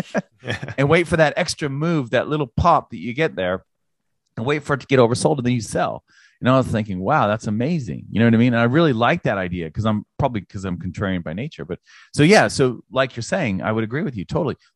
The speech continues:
Speaker 2: There are a lot of things that you can do, um, that are different, that are creative, that are new, new approaches, even if it's using an old indicator, it, used in a new way.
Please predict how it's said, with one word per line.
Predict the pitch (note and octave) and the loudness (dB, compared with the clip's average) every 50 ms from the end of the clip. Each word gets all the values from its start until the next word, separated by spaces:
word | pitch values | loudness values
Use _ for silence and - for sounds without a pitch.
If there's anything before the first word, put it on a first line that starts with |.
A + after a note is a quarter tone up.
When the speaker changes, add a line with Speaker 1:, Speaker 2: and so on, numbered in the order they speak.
| _ | _
Speaker 2:
There | - A#2+ | -4 -2
are | B2 A#2 A2 | -2 -2 -2
a | G#2 | -2
lot | G#2+ A2+ C3 D#3 F3 E3 | -2 -2 0 0 0 0
of | C#3+ B2+ | -2 -4
things | - - C#3 E3 E3+ C3 A2+ G2+ | -8 -10 -8 -8 -6 -8 -6 -6
that | A2 F2 - | -6 -6 -6
you | G#2 A2 | -8 -8
can | - G#2 F#2+ F#2 | -8 -8 -10 -8
do, | - C#3 D#3+ E3+ A#2+ F2 D#2+ E2+ - _ _ _ _ _ _ _ _ _ _ - | -8 -8 -6 -6 -8 -8 -10 -12 -16 _ _ _ _ _ _ _ _ _ _ -8
um, | G2+ G2+ G2 G2 F#2+ G2 F#2 | -6 -4 -4 -6 -6 -6 -6
that | A2+ G#2 | -4 -4
are | G2+ F#2+ - _ | -4 -6 -8 _
different, | - D#3 E3+ - - G2+ F2 D2+ - - | -6 -6 -6 -4 -6 -8 -8 -8 -8 -8
that | G2 F#2+ | -8 -8
are | |
creative, | G2 - - A2 G#2 G#2+ A#2+ D3+ D#3 C3+ A2 G2 F2+ F#2+ | -8 -8 -10 -8 -4 -2 0 0 2 2 2 0 -2 -4
that | G2 A2 F#2+ | -4 -4 -4
are | G2 F#2+ | -2 -4
new, | G2 G#2 B2+ D#3 F#3 F3 C#3+ G#2+ F#2 | -6 -6 -4 0 2 2 2 2 2
new | G#2 C#3 E3+ F3+ | 2 2 2 2
approaches, | E3 A#2+ - - D3+ D3 D3+ - - A#2 A2 G#2 G2+ - - _ - _ _ _ _ _ _ - | 2 0 -2 -2 -2 -2 -2 -4 -4 -4 -4 -4 -6 -10 -16 _ -20 _ _ _ _ _ _ -4
even | D3 E3+ F#3 G3 | 0 2 4 4
if | G3 F3+ F#3 | 4 4 2
it's | D3+ - - | 0 0 0
using | D#3 D#3 C#3+ D3 C3 | -2 0 0 0 2
an | A#2+ | 2
old | A#2+ A#2+ B2+ A2+ | 4 2 2 2
indicator, | A#2 A2+ B2+ D3+ D#3 - - G#2 E2+ D2+ D2+ C#2+ - - | 0 0 -2 -4 -6 -8 -8 -6 -6 -4 -4 -6 -6 -6
it, | G#2+ G2+ - - | -6 -6 -6 -8
used | A#2 B2 B2 C3 C3 A#2 C3 | -2 4 4 6 6 6 4
in | B2 A2+ | 4 4
a | G#2+ | 4
new | G2+ G#2 A#2 B2 A#2+ G#2+ | 2 2 4 4 4 2
way. | F#2+ G2 G#2+ B2 A2+ E2 G#1+ - | 2 0 -2 -4 -6 -8 -12 -16